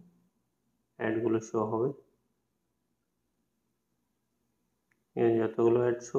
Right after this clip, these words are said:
হবে ততগুলো income আপনার হবে। তো আজকে এই পর্যন্ত।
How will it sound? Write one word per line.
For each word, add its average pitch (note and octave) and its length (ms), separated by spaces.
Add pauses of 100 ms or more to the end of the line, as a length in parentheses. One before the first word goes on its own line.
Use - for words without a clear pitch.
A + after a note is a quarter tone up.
হবে B2 220
ততগুলো A2+ 360 (100)
income A#2 260 (280)
আপনার G#2+ 240 (100)
হবে। G2+ 180 (1120)
তো - 60 (100)
আজকে C3 240
এই C#3 100
পর্যন্ত। D3 340